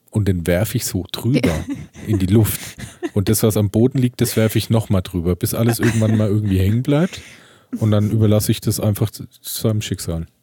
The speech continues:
Speaker 2: Mhm. Mhm.
Speaker 1: Also gut, wenn's draußen ist, tatsächlich so, dass da manche Sachen manchmal auf dem Rasen liegen. Aber da ist halt einfach nur Rasen. Dann denk ich mir, „Oh mein Gott, häng's halt wieder auf,
Speaker 2: Okay.
Speaker 1: ist ja nicht schlimm.“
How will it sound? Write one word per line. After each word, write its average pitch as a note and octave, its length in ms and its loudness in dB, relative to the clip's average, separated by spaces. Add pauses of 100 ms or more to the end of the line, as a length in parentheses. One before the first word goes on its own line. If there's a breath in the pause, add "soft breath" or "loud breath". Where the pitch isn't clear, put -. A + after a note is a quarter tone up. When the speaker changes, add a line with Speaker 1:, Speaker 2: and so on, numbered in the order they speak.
(140)
Speaker 2:
Mhm. G3+ 320 -6 (480)
Mhm. B3+ 320 -4
Speaker 1:
Also A2 180 2
gut, A#2+ 220 0
wenn's A2+ 220 -2
draußen A2 380 0
ist, A#2 120 0
tatsächlich G#2+ 440 -2
so, G#2+ 120 -2
dass F#2+ 140 -2
da G2+ 100 -2
manche F2+ 320 -2
Sachen F2 280 -4
manchmal E2 300 -4
auf D#2 100 -6
dem D#2+ 180 -10 (200)
Rasen D#2+ 400 -2
liegen. D#2 220 -10
Aber E2 120 -6
da F2 80 -2
ist - 180 -6
halt E2 120 -2
einfach E2 180 -8
nur D#2 200 -8
Rasen. D#2 320 -4
Dann D#2 120 -8
denk D#2+ 180 -10
ich - 60 -12
mir, E2 120 -6
„Oh D#2+ 40 -6
mein D#2 160 -8
Gott, - 260 -8 (100)
häng's - 380 -10
halt D#2+ 120 -4
wieder - 220 -8
auf, F2+ 140 -8
Speaker 2:
Okay. F3 80 -4
Speaker 1:
ist E2 100 -8
ja F2+ 60 -2
nicht D#2+ 180 -6
schlimm.“ F2+ 280 -8